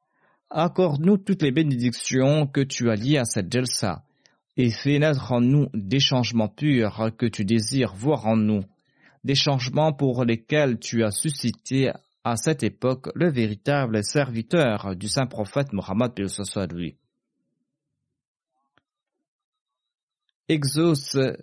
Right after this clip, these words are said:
ses désirs pour que nous puissions être à la hauteur du serment d'allégeance que nous lui avons prêté.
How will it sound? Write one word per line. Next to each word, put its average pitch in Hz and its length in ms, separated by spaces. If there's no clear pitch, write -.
ses - 320
désirs 120 800
pour 131 320
que 131 280
nous 113 260
puissions 123 720
être 143 460
à 123 140
la 113 120
hauteur 117 760
du 120 200
serment 117 560
d'allégeance 120 840
que 117 240
nous 127 200
lui 113 140
avons 113 240
prêté. 85 560